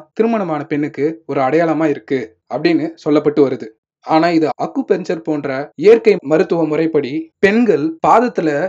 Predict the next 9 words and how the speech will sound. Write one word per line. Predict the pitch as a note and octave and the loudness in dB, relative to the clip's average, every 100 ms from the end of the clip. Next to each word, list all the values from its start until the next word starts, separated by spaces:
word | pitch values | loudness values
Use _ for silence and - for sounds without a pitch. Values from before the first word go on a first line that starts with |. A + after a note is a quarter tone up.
| - | -6
இரண்டாவது | C3+ F3 A#3 B3 A3+ | -2 0 2 2 2
விரல்ல | D#3+ D#3 D3 | 2 0 0
அணியிற | C3+ D#3+ F3+ D3 A#2 D3 - | -2 -4 -4 -2 -4 -6 -10
மெட்டியினால | B2+ D#3 D#3+ A3+ G3+ C#3 B2+ A#2+ C#3+ D#3+ - | -4 -4 0 -2 -2 -4 -6 -6 -6 -8 -4
நடக்கும் | D#3 A#3 B3 G3 | 0 0 0 2
பொழுது | E3+ C#3+ B2 D3+ E3 - | 4 4 4 0 0 -4
ஒரு | - E3+ | -2 2
அழுத்தத்தை | D3 C4 G3+ - | 4 4 2 2
உண்டாக்கும். | F3+ E3+ F3 D#3+ A#2+ | 2 4 4 4 -6